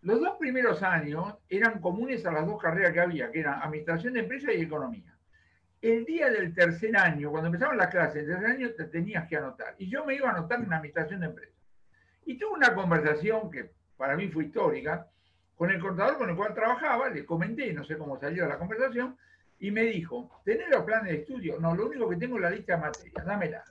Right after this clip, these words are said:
Le doy una planilla con la lista de materias y me dice, "No, anotate en economía que tiene más polenta". Y yo hice la pregunta que hace cualquier estudiante, "¿Y cuando me reciba de qué voy a laburar?".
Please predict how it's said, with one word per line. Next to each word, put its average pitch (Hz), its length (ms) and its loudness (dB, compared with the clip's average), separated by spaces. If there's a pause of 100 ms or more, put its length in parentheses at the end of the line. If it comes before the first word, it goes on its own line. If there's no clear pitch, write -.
(120)
Le 160 160 -2
doy 294 220 -6
una 175 180 -2
planilla 196 360 -2
con 151 100 -8
la 156 60 -2
lista 175 180 -6
de 185 60 -6
materias 226 240 -4
y 254 40 -6
me 185 60 -4
dice, 151 120 -8
"No, 135 160 -4
anotate 202 460 -2
en 175 80 -2
economía 180 600 0 (360)
que 160 100 2
tiene 185 240 0
más 180 180 4
polenta". 135 540 0 (640)
Y 392 120 -6
yo 415 140 6
hice 311 160 8
la 196 160 12
pregunta 208 600 8 (500)
que 208 80 4
hace 240 220 12
cualquier 156 340 4
estudiante, 165 580 6
"¿Y 180 120 -2
cuando 202 300 4
me 208 100 4
reciba 220 380 4
de 170 140 4
qué 196 80 4
voy 196 100 4
a 160 80 10
laburar?". 190 560 4